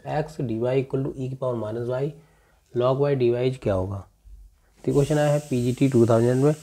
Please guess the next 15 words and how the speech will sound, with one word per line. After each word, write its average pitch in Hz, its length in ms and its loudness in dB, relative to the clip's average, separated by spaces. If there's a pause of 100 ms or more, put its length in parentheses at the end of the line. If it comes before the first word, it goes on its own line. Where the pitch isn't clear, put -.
(500)
तो 151 80 -6
इस 160 120 -4
क्वेश्चन 160 300 -4
को 156 100 0
हम 139 80 -4
लोग 143 120 -2
सबसे 131 280 -6
पहले 139 180 4
solve 120 300 6
करेंगे, 120 380 2 (540)
इसको 143 300 -6
इस 147 160 -6
तरीके 135 240 -4
से 135 80 -6
बनाएंगे 123 440 -6